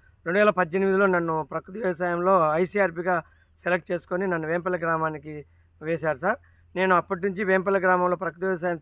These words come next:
చే-, నా, మా గ్రామంలో ప్రకృతి వ్యవసాయం చేసుకుంటూ వేంపల్లి గ్రామంలో రైతులకు నేను ప్రకృతి వ్యవసాయానికి వాళ్ళకి ప్రోత్సహిస్తూ ఒక ఎనభై నుంచి నూట ఇరవై మంది దానా అక్కడ నేను ప్రకృతి వ్యవసాయంలోకి వాళ్ళని మళ్ళించాను సార్.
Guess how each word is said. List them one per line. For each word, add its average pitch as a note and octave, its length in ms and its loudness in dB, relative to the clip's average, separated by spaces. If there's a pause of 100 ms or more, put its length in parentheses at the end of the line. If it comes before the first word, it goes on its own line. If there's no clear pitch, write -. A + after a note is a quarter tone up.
చే-, F3 200 -2
నా, E3 260 -4
మా E3+ 180 0
గ్రామంలో F3+ 420 2
ప్రకృతి F3 240 -6
వ్యవసాయం F3 260 -4
చేసుకుంటూ F#3+ 380 -8 (460)
వేంపల్లి F#3+ 400 2
గ్రామంలో F3+ 420 4
రైతులకు F3+ 420 -2
నేను F3 120 -2
ప్రకృతి E3 320 -8
వ్యవసాయానికి E3 680 -4 (460)
వాళ్ళకి D#3+ 220 -2
ప్రోత్సహిస్తూ F3+ 560 0 (600)
ఒక E3 120 -4
ఎనభై F3+ 380 4
నుంచి F#3 300 0
నూట F3 260 0
ఇరవై E3+ 280 2
మంది F3 220 -2
దానా F3+ 260 2
అక్కడ E3 240 -2
నేను D#3+ 120 -6
ప్రకృతి D#3 260 -10
వ్యవసాయంలోకి E3 540 -6
వాళ్ళని D3+ 220 -6
మళ్ళించాను D3 460 -10
సార్. G3 200 -14